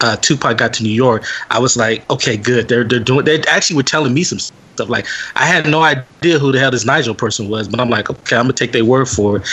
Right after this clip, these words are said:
that this is all accurate." I, I kinda gave him a little side eye that they went from Juice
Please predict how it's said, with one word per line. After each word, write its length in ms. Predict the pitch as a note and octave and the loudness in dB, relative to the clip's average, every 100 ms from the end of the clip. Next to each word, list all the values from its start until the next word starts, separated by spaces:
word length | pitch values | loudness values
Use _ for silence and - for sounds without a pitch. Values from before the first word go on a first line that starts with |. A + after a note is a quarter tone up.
| - - | -4 -2
that 220 | G#2 A#2 | -2 0
this 160 | B2+ | 0
is 120 | A2+ A#2+ | 2 2
all 160 | A2 | 2
accurate." 460 | B2 D3+ - - - - - - | 2 0 -2 -10 -12 -12 -8 -2
I, 240 | A#2 A#2+ | 0 0
I 40 | - | 2
kinda 240 | D#3+ D#3 | 2 2
gave 180 | C#3+ C3+ | 2 2
him 60 | C3 | 2
a 20 | |
little 120 | B2+ | 2
side 200 | - - _ - - | 0 -4 _ -20 -2
eye 400 | D#3 C#3+ B2+ B2 | 2 2 2 0
that 320 | A#2+ A#2+ A#2 - - - - | 0 -2 -2 -10 -16 -16 -4
they 140 | C3 | 0
went 220 | C3+ C3+ - | 2 0 -2
from 280 | C#3 A2+ G2+ | -2 -2 0
Juice 600 | - F#3 D3+ - - | 2 2 2 0 -2